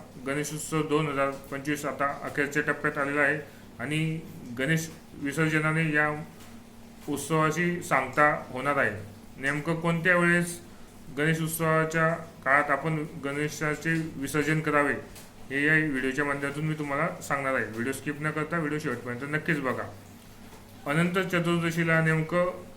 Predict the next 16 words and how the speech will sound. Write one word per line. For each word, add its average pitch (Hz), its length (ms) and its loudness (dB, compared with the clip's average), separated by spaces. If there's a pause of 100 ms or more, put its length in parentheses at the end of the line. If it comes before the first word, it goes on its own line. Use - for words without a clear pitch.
(160)
गणपती 147 320 2
बाप्पांचे 165 1040 0 (160)
कधी 156 260 4
आणि 180 180 2
कोणत्या 170 460 4
वेळी 175 240 4 (260)
विसर्जन 156 640 0
करावे 151 360 4 (680)
हे 151 360 0 (500)
श्री 165 200 0
गणेश 165 340 4
भक्तांना 151 420 0 (180)
याचा 156 280 0
प्रश्न 156 360 -4
पडलेला 135 380 0
असतो. 131 380 -4